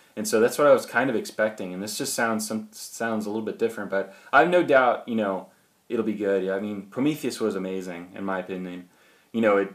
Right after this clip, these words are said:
it captured all of the great sci-fi elements of the past, you know,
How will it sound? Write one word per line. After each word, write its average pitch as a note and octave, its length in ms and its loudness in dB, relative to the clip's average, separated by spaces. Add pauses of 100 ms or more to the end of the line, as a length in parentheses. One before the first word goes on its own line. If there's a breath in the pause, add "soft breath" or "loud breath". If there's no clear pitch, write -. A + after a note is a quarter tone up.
it G#2+ 300 -4 (260)
captured A#2 840 0 (840)
all A#2+ 260 6
of A2 80 -2
the A2+ 80 4
great A2+ 260 2
sci-fi G#2+ 520 0
elements G2+ 360 -4
of A2 40 -4
the G#2 60 -2
past, - 560 -6
you G#2 140 -10
know, F#2 380 -6